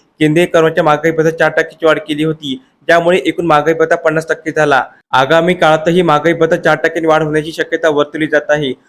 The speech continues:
उदाहरणार्थ, जर एखाद्या कर्मचाऱ्याचा मासिक पगार पन्नास हजार रुपये असेल, तर त्याचा महागाई भत्ता दोन हजार रुपये वाढू शकतो. केंद्रीय कर्मचारी आशादायक संकेत. जुलैमध्ये अपेक्षित असलेल्या डीए वाढीमुळे केंद्रीय कर्मचारी विविध भत्ते वाढण्याची शक्यता आहे.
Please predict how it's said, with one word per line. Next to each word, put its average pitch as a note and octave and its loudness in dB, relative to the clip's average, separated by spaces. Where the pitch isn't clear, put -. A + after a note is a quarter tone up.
उदाहरणार्थ, E3 2
जर E3 0
एखाद्या D#3+ 0
कर्मचाऱ्याचा D#3 0
मासिक D3 -2
पगार D3 0
पन्नास D#3+ 2
हजार D#3+ 2
रुपये E3 -2
असेल, D#3 -4
तर E3+ -2
त्याचा D#3+ -2
महागाई D3 0
भत्ता D#3+ 0
दोन E3 0
हजार D#3+ 2
रुपये E3+ 0
वाढू D#3+ 2
शकतो. D#3 -4
केंद्रीय D3+ 2
कर्मचारी F3 0
आशादायक D#3 -2
संकेत. C#3 -4
जुलैमध्ये F3 2
अपेक्षित D#3+ -2
असलेल्या E3 0
डीए D3+ 0
वाढीमुळे D3 0
केंद्रीय D#3 2
कर्मचारी E3+ 0
विविध D#3 0
भत्ते D3+ -2
वाढण्याची D3+ 0
शक्यता D3+ -4
आहे. C#3+ -2